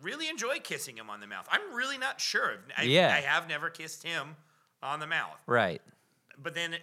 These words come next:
Speaker 1: then we take a couple, couple bases further, and then suddenly I don't know necessarily what to do with my hands and other parts.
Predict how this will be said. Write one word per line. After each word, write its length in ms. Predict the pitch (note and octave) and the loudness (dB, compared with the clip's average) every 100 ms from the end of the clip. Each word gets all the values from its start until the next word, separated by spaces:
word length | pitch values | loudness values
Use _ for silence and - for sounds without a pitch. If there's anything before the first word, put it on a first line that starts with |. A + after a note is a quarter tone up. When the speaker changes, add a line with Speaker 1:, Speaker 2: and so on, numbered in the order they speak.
| D3 | -2
Speaker 1:
then 180 | E3+ E3 | -2 -2
we 80 | E3 | -4
take 200 | E3+ D#3 | -4 -4
a 40 | |
couple, 380 | E3 E3 E3+ E3 - | -2 -2 -2 -10 -2
couple 220 | G#3 G#3+ | -2 0
bases 340 | G#3+ G#3 E3+ | 0 0 -2
further, 500 | - G#3+ G#3 D#3 C#3 | -2 2 2 2 -2
and 140 | C3+ D3 | -2 -8
then 60 | |
suddenly 300 | C#3+ E3 D#3+ | -8 -8 -4
I 100 | D3 | -4
don't 180 | D3+ D#3 | -4 -6
know 140 | D#3 D#3 | -8 -6
necessarily 540 | D3 C3+ C3+ C#3+ C#3 | -8 -10 -10 -10 -10
what 80 | C3+ | -12
to 60 | C3+ | -14
do 80 | C#3 | -14
with 120 | C3+ | -10
my 100 | C3 | -10
hands 520 | C3+ B2+ B2 B2 - | -10 -12 -12 -14 -14
and 80 | C#3 | -8
other 180 | C3 C3 | -6 -6
parts. 440 | C3 A2 G#2 - | -6 -8 -8 -12